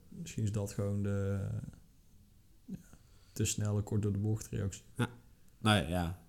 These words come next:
Speaker 2: Nou, weet je, ik, ik kan in ieder geval zeggen dat ik, ik heb bijvoorbeeld echt wel een, een supergoeie vriendschap aan over heb gehouden of, of eruit heb gehaald.
Speaker 1: Je kent nu een
Speaker 2: Ondanks
Speaker 1: kind waarmee je kan Legoen.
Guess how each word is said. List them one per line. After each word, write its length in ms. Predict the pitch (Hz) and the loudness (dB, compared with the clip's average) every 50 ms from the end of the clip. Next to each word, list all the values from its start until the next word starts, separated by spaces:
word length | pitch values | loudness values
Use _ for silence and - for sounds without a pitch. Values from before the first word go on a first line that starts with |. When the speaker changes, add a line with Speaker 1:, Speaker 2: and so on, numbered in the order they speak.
| - - - - - - - - | -20 -20 -20 -18 -18 -16 -2 6
Speaker 2:
Nou, 180 | - 117 131 - - - - - - | 10 10 10 10 8 0 -12 -6 2
weet 200 | - 110 117 117 | 4 6 6 6
je, 80 | - - | 4 4
ik, 220 | - 117 117 - | 2 2 2 0
ik 160 | - - 104 | -4 -2 0
kan 120 | - 123 117 | 4 6 6
in 20 | 117 123 | 8 8
ieder 160 | 120 113 110 | 8 6 6
geval 140 | 104 117 117 | 6 8 8
zeggen 100 | 110 107 110 101 | 8 8 6 4
dat 120 | - - | 2 0
ik, 120 | - - - - | -6 -6 -2 2
ik 100 | - - | 4 6
heb 100 | 135 113 | 6 8
bijvoorbeeld 360 | 110 101 107 110 104 110 - | 8 8 8 8 8 6 6
echt 200 | 98 101 - - | 4 4 4 6
wel 220 | 113 104 98 87 | 6 6 6 6
een, 120 | 95 95 - - - | 4 2 2 0 0
een 160 | 95 101 - - | 0 0 0 0
supergoeie 680 | - - - - 147 147 123 107 - 135 147 143 131 113 | 2 6 8 8 8 8 6 8 10 12 12 12 12 12
vriendschap 640 | 107 120 135 131 - - 131 110 98 - - - - - - - - - - - - - - - - - - - - - - - - | 12 10 8 8 8 8 8 8 8 8 2 -8 -10 -14 -20 -20 -20 -20 -20 -20 -20 -20 -20 -20 -20 -20 -20 -20 -20 -20 -20 -14 -2
aan 220 | - 98 104 110 104 | 4 6 6 8 10
over 300 | 92 120 135 135 131 107 | 10 12 12 12 10 10
heb 140 | 107 101 | 8 8
gehouden 600 | - - 104 95 95 90 90 95 92 101 107 - - - - - | 8 6 6 6 8 8 6 6 6 4 2 0 -4 -8 -6 -2
of, 200 | 76 80 - - | -2 -2 -2 -2
of 240 | - - - - - | -4 -6 -4 -2 -2
eruit 280 | - - 65 95 104 | -2 2 2 4 4
heb 120 | - 101 - | 4 2 0
gehaald. 300 | - 101 82 82 92 104 | 2 2 4 4 6 6
Speaker 1:
Je 80 | 120 | 8
kent 160 | 113 135 135 127 | 10 12 12 12
nu 40 | 131 | 12
een 60 | 131 | 12
Speaker 2:
Ondanks 200 | 131 127 101 101 | 12 12 12 12
Speaker 1:
kind 120 | 147 143 135 | 12 12 12
waarmee 260 | 135 127 127 135 131 | 12 12 12 12 12
je 60 | 131 | 12
kan 160 | 123 131 123 | 12 12 12
Legoen. 440 | 123 131 139 139 135 120 110 107 107 | 12 12 12 12 12 12 12 12 8